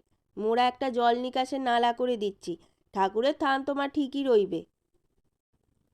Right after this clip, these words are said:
"পালা, পালা সব, কর্তাবাবুকে খবর দিয়ে এইছি, পুলিশ আসছে, মিলিটারি আসছে, পালা, পালা, সব পালা।"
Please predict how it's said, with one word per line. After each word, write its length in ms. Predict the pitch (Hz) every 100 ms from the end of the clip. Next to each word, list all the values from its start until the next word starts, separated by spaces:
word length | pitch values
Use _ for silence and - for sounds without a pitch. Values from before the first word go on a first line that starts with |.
| _ _ _
"পালা, 360 | - 254 269 294 - -
পালা 280 | 269 285 302
সব, 200 | 320 349 381 _ _ _ -
কর্তাবাবুকে 640 | 214 220 262 269 262 285
খবর 380 | 302 285 262 285
দিয়ে 240 | 254 330 330
এইছি, 400 | 320 - 226 - _ _
পুলিশ 320 | 254 262 285
আসছে, 540 | 269 254 277 - 202 180 _ _ -
মিলিটারি 580 | 262 285 339 320 302 269
আসছে, 380 | 233 - 190 180 _ _ _ _ _ _
পালা, 260 | 269 294 294
পালা, 360 | 311 320 285 233 _ _
সব 220 | - 285 285
পালা।" 320 | 330 339 359